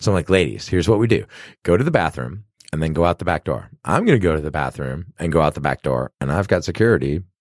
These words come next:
blocking the way for us." They're like, "Fuck yeah." So we go out the back door,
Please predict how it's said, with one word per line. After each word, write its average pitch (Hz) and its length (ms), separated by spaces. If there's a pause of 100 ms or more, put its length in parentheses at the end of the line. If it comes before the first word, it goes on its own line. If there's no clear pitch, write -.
(160)
blocking 76 360
the 73 60
way 80 180
for - 200
us." - 220
They're - 160
like, - 120 (100)
"Fuck - 260
yeah." 98 220 (500)
So - 140
we 87 80
go 92 100
out 110 140
the - 40
back 110 220
door, 69 300